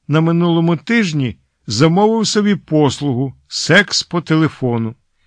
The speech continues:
і чергові оперативники п'ятнадцять хвилин слухали, як жіночий голос верзе якісь еротичні дурниці, від яких теоретично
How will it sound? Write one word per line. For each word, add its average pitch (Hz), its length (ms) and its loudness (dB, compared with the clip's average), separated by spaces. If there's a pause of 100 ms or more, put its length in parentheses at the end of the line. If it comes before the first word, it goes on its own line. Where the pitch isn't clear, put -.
(200)
і 170 120 0
чергові 165 500 2
оперативники 156 840 -2
п'ятнадцять 139 800 -4
хвилин 160 340 -2
слухали, 143 560 -2
як 139 200 -2 (240)
жіночий 139 600 0
голос 160 500 0 (440)
верзе 147 520 2
якісь 143 460 -2 (120)
еротичні 135 640 0
дурниці, 127 840 -2 (320)
від 120 220 0
яких 143 400 0
теоретично 120 1000 -2